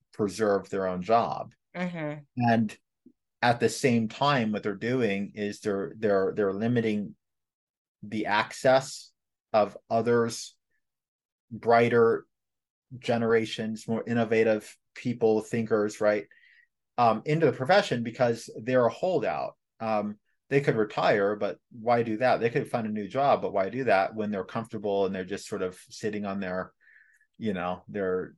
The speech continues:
Speaker 1: you know, their
Speaker 2: Laurels.
Speaker 1: yeah, they're, they're, they're just, yeah, sitting on their laurels, and they're like, "Oh, well, I could just ride this job out until,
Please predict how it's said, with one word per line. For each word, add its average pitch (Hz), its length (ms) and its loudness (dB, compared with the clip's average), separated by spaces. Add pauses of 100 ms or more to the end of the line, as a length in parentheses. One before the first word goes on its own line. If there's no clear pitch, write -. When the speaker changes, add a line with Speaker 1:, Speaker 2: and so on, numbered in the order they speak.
Speaker 1:
you 117 100 -6
know, 190 140 0
their 185 80 2
Speaker 2:
Laurels. 185 280 -2 (360)
Speaker 1:
yeah, 139 260 4
they're, 101 160 0
they're, 120 340 0
they're 110 180 -6
just, - 220 -16
yeah, 117 140 -2
sitting 123 260 -8
on 120 80 -2
their 113 140 0
laurels, 131 360 4
and 127 80 -6
they're 127 80 0
like, 135 120 -2
"Oh, 170 300 6
well, 127 100 4
I 143 80 4
could 147 140 -6
just 113 160 -10
ride 113 220 0
this 120 120 -8
job 117 320 0
out 123 220 2
until, 113 560 -2